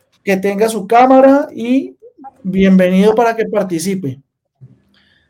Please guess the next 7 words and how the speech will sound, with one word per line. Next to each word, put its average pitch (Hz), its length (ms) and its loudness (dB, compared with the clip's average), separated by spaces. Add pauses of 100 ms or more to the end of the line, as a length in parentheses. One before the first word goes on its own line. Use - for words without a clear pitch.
(260)
Desde 220 400 2
Medellín, 226 400 0
Maritza, 254 440 2
muy 196 140 0
buenas 233 260 -2
noches, 240 300 -2
bienvenida. 208 640 -2